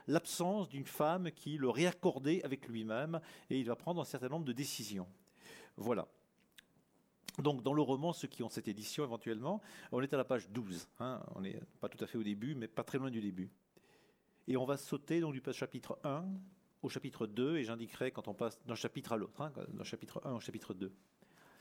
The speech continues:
Il s'était d'abord dispensé d'examiner les conséquences de l'instant subi, où Catherine,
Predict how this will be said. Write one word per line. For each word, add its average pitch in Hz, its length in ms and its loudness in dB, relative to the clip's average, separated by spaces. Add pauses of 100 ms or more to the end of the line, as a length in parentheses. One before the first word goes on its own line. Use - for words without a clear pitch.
(400)
Il 170 100 2
s'était 220 220 2
d'abord 180 320 8
dispensé 185 720 2
d'examiner 147 720 2
les 139 160 2
conséquences 147 800 0
de 127 80 4
l'instant 120 460 -2
subi, 165 520 -2 (1080)
où 214 100 6
Catherine, 165 800 4